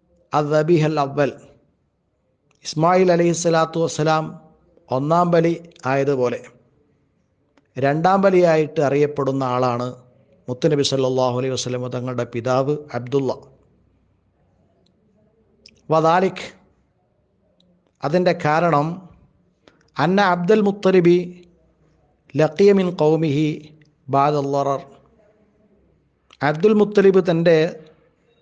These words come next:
ജനതയിൽ നിന്നും ചില ഉപദ്രവങ്ങൾ നേരിടേണ്ടി വന്നു.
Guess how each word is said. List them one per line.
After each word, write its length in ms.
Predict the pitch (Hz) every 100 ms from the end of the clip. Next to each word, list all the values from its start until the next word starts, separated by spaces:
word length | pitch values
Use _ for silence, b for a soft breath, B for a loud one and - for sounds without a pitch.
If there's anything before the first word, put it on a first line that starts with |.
| _ _ _ _ _ _
ജനതയിൽ 520 | 127 151 170 185 180 160
നിന്നും 260 | 156 156 156 151 - _ _ _ _ _ _ _ _ _ _ _ _ _ _ _ _ _ _ _ _ _ _ _ _ -
ചില 180 | 175 180 165
ഉപദ്രവങ്ങൾ 580 | 180 175 214 208 202 190
നേരിടേണ്ടി 460 | 170 165 151 143 135 127
വന്നു. 200 | 113